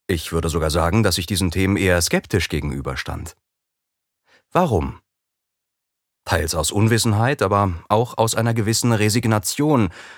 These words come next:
und dem erdrückenden Gefühl heraus, nichts tun oder bewirken zu können. Obwohl ich als promovierter Ingenieur wissenschaftlich ausgebildet bin, war mein Standpunkt, dass die dezentrale Stromversorgung unsinnig sei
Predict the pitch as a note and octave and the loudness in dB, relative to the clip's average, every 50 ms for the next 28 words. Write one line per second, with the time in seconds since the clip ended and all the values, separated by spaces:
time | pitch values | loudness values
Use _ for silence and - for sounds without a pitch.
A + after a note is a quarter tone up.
0 | - - G2+ F2 F2 E2 D#2+ D#2+ E2 F#2 F#2 - - D#3+ C3 A#2 A#2 G#2+ G2+ F#2 | -8 -6 -4 -2 -2 -2 -2 -2 0 0 0 2 2 2 4 4 4 2 2 0
1 | - - B2+ C#3+ C#3+ A2+ A2+ A2 F#2 G#2 A#2 B2+ B2+ - - E2+ F#2 A#2+ A#2+ - | 0 2 2 4 4 4 4 4 4 4 4 2 2 0 2 2 2 2 0 -2
2 | - - - - - C3+ D#3 E3+ D3 A#2 F#2+ D#2 C#2 - D#2 D2 C#2+ G#2 B2+ C#3+ | -4 -6 -6 -4 -2 0 2 2 2 2 2 0 -2 -2 -2 0 2 2 2 2
3 | - - E2 - - C#2 - - - D#2 D2+ D#2 C#2+ - - - - - _ _ | 0 -2 -4 -4 -4 -8 -6 -4 -4 -2 -2 -4 -4 -6 -10 -18 -20 -20 _ _
4 | _ _ _ _ _ _ _ _ _ - - - - F#2+ G2+ G#2+ G2+ - E2 D#2 | _ _ _ _ _ _ _ _ _ -10 -6 -2 0 2 2 2 2 2 0 0
5 | D2+ - - - - D#2+ D#2 D2+ D2 F2 G#2+ G#2+ - A2 F#2+ F#2 E2+ F2 D#2+ D2+ | 0 -2 -2 -2 -2 -2 0 0 0 0 0 2 2 2 2 2 2 2 0 2
6 | D2 D#2+ F#2+ G#2 A2+ A2 E2 F#2 G#2 - - A#2 - - F#2+ E2+ - - D#2 C#2 | 2 2 4 4 4 2 2 0 0 2 0 0 0 0 0 -2 -2 -4 -6 -6
7 | - - D#2 E2+ - - G#2 G2+ A2+ A#2 C3 A#2+ - C3+ C#3+ D3+ D3 - - - | -2 -2 -2 -2 -2 -2 -2 -2 0 0 -2 0 2 2 2 2 0 -2 -8 -18
8 | - - - _ _ _ - - C#3+ E3 F3 E3 - - C3+ D#3+ - - D3 D3+ | -18 -20 -20 _ _ _ 0 2 2 2 2 2 2 2 2 2 2 0 0 0
9 | D#3+ - C3+ B2 - - B2 A#2 A2+ G#2 - C3 E3+ G3 - - B2+ A2+ A2 - | 2 2 2 0 0 0 0 0 0 0 0 0 0 0 0 0 0 0 0 2
10 | - G2 F#2+ F#2+ F2+ - - - D#2 F2 G2+ A2 - A2 G#2+ F#2+ A2+ G#2 G#2+ A2 | 0 2 2 2 2 0 -2 -2 -2 0 0 2 2 2 2 2 2 2 2 2
11 | G#2+ B2 B2+ C3 C3+ D#3+ F3+ G3 F3+ B2+ G2+ E2+ D#2+ C#2+ - - - C2+ C2+ B1+ | 2 2 2 2 2 2 2 4 4 4 2 2 0 0 -2 -2 -2 -2 -2 -4
12 | A#1 - | -6 -10